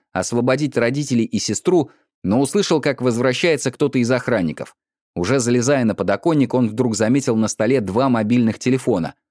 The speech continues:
Мальчик схватил их и зашвырнул подальше в лес прямо из окна. Один прыжок, и Пэдди уже снова на дереве. Он спешно слез вниз и широким полукругом, обойдя бандитов,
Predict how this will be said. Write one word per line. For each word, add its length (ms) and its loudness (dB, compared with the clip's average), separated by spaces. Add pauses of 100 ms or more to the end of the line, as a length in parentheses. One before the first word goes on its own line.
(440)
Мальчик 380 0
схватил 480 0
их 180 -2 (240)
и 80 2
зашвырнул 600 0
подальше 520 0
в 80 0
лес 260 2
прямо 360 0
из 100 0
окна. 380 -2 (580)
Один 320 0
прыжок, 420 0 (300)
и 100 2
Пэдди 300 2
уже 240 2
снова 340 0
на 140 2
дереве. 400 -2 (360)
Он 200 -2
спешно 420 -2
слез 340 -2
вниз 360 -2
и 80 -6
широким 500 -2
полукругом, 640 0
обойдя 420 0
бандитов, 540 -2